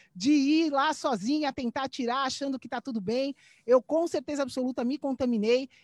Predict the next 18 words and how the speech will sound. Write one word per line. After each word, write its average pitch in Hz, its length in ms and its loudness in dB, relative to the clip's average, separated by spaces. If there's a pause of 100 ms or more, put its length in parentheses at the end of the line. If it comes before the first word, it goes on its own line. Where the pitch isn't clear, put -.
e 233 80 -6
tive 277 280 -4
que 285 140 -10
tomar 262 320 -2
muito 247 460 0
sol, 294 520 2
tive 254 260 -8
que 247 100 -14
cuidar 247 340 -2
muito 277 340 0
da 294 140 2
minha 277 140 2
imunidade. 254 840 0 (320)
Graças 277 380 2
a 277 60 0
Deus, 262 340 2
né, 262 240 -2
eu, 254 340 4